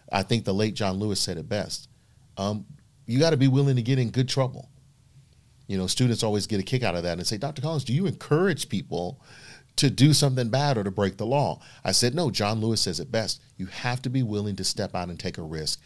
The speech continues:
And sometimes you have to be willing to get into good trouble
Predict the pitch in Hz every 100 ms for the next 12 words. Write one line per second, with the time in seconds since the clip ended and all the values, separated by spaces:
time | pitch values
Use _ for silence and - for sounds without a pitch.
0 | - - - 92 147 139 120 95 107 -
1 | 120 135 143 139 101 87 78 - _ 95
2 | 87 104 95 80 80 95 90 90 78 -